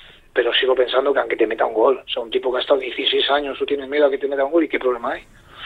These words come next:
Y si se ha ido, tiene derecho a irse. Él ha elegido lo que era mejor para él,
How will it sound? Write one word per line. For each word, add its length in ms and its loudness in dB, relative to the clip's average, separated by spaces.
Y 60 0
si 160 2
se 60 -2
ha 80 4
ido, 240 6
tiene 200 -6
derecho 340 0
a 40 2
irse. 280 0
Él 80 -2
ha 40 2
elegido 340 2
lo 80 6
que 80 0
era 80 -2
mejor 280 -4
para 220 2
él, 140 4